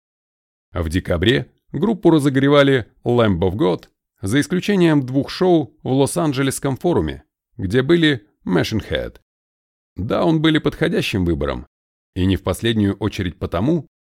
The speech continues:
что в составе играл бывший басист Пантера Рекс Браун. Браун вспоминает: "Мы отыграли с Металлика первую часть тура World Magnetic. И было очень круто.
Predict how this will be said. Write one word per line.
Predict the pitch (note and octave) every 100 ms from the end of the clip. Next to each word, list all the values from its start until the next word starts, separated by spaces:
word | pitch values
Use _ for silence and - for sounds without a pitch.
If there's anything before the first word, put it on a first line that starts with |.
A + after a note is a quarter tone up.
| _
что | - D3
в | -
составе | F3 - G#3+ F3 E3+
играл | C#3 C#3 C3+
бывший | C#3 - -
басист | A2+ G#2+ - - -
Пантера | A#2 A2 E3 D3 C3 - _ -
Рекс | F#3+ C#3 G2+
Браун. | F2+ B1+ G#1 A1 - _ _ _ _ _
Браун | - F3 F#3 C#3+
вспоминает: | - - C3 G#2+ C2+ A1+ - _ _ _ _ _ _ _ _ _ _
"Мы | D2+ F2+ F2+
отыграли | F2+ G#2 D3 C#3
с | C3
Металлика | C#3 C#3 C#3+ C#3+ C#3+
первую | C#3+ C#3+ C3+ A#2+
часть | C#3+ B2 -
тура | D#3+ D3 C3+ - _ -
World | A2+ C3 A#2+
Magnetic. | C3+ C#3 E3+ G#3 - - _ _ _ _ _ _ -
И | E2
было | D#2 G#2 A2+
очень | A#2+ C#3+ C#3+
круто. | F3 D#3 - -